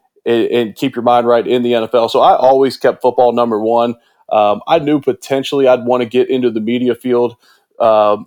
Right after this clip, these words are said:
with sports media. So I always tried to treat, um,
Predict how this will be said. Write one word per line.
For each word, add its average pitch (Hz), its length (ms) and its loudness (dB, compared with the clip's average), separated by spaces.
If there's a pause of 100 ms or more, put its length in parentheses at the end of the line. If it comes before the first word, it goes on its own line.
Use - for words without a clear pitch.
(100)
with 123 180 0
sports - 380 -4
media. 123 340 0
So 113 200 0
I 117 140 4
always 127 500 0
tried 117 240 0
to 107 80 -6
treat, 113 440 -6 (300)
um, 104 480 2